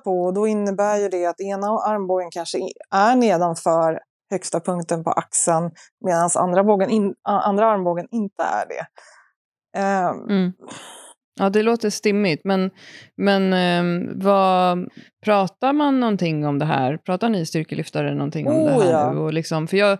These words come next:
Speaker 2: vad, och vad, vad, hur är liksom, vad, för att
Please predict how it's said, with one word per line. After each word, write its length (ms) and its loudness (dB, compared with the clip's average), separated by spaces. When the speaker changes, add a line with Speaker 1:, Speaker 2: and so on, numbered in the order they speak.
Speaker 2:
vad, 240 0
och 160 0
vad, 440 4
vad, 300 2
hur 220 4
är 80 4
liksom, 640 0
vad, 200 0
för 80 4
att 220 0